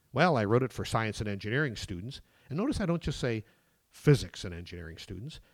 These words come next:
because vectors are useful in a lot of physical sciences as well as in the biological sciences. So if you're a science student, if you're an engineering student, and you want a deeper understanding of vectors, or if you just want to know what tensors are about,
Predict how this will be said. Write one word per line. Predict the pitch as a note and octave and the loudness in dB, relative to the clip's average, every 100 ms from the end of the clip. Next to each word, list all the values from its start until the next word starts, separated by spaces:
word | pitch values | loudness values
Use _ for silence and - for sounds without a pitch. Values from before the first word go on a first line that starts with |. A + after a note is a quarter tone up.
| - | -8
because | C3+ B2+ | -6 0
vectors | C3+ G#3+ C4 G3 | 0 0 0 2
are | D#3 | 2
useful | D3 - C#3 C3 - _ - | 2 0 -2 -2 -6 _ -8
in | |
a | G#2 | -4
lot | G2+ A#2 D#3+ | 0 2 4
of | C#3+ | 2
physical | A#2+ G2 F#2+ G2+ | -2 -4 -6 -8
sciences | F#2 F2+ F2+ - A#2 - | -6 -8 -10 -10 -12 -10
as | A2 G#2 | -10 -8
well | A2 A#3 C4+ | -4 0 0
as | - | -2
in | F#2 | -6
the | E2+ | -6
biological | E2+ D#2+ E2 D#2+ F2 F#2 | -8 -8 -10 -14 -14 -14
sciences. | - F2 E2 E2+ C#3+ F3 - _ _ _ _ _ _ | -12 -12 -12 -12 -10 -10 -12 _ _ _ _ _ _
So | D3 C3 A2+ | 0 2 2
if | - | 0
you're | D4 | -2
a | F#3+ | -2
science | B2 C3 D3+ - | -2 0 0 -2
student, | - D3+ E3 E3+ - - | -2 -2 -4 -8 -16 -20
if | - | -14
you're | F2+ G#2+ | -6 -4
an | |
engineering | G#2+ G#2 A2 A#2+ C3 | -4 -4 -4 -4 -4
student, | - C#3 C#3 D3 _ - | -4 -2 -2 -6 _ -12
and | F#2 E2 | -10 -10
you | |
want | D#2+ E2+ A#2 C#3+ - | -10 -8 -6 -6 -8
a | G2 | -10
deeper | F2 A#2+ E3 - E3+ | -8 0 0 2 0
understanding | E3 D#3 C#3+ C#3+ C3+ C3+ | 0 -2 -2 -2 0 0
of | A2+ | 2
vectors, | A2 - B2+ B2+ - - _ _ | 0 0 -2 -2 -4 -16 _ _
or | - D#3 | 2 2
if | F3+ | 2
you | B2 | -4
just | F3+ - - | -6 -4 -6
want | F#3+ | -6
to | D3 | -4
know | B2 | -6
what | C3 A#2+ - - | -8 -8 -8 -6
tensors | C3 C3 D#3 B2+ | -4 -4 -4 -2
are | C3+ | -2
about, | B2+ B2+ C#3 | 0 0 -2